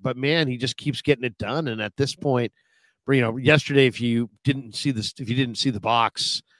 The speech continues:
nineteen of twenty-six for Purdy, two hundred and ninety-six yards,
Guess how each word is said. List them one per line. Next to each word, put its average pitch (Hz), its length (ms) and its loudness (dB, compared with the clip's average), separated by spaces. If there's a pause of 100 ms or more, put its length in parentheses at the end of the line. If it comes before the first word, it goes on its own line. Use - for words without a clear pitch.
(240)
nineteen 135 520 0
of 110 80 -4
twenty-six 127 640 -2
for 117 140 -6
Purdy, 110 440 -2
two 147 300 -2
hundred 123 260 0
and 101 260 -12
ninety-six 120 760 -6
yards, 104 440 -6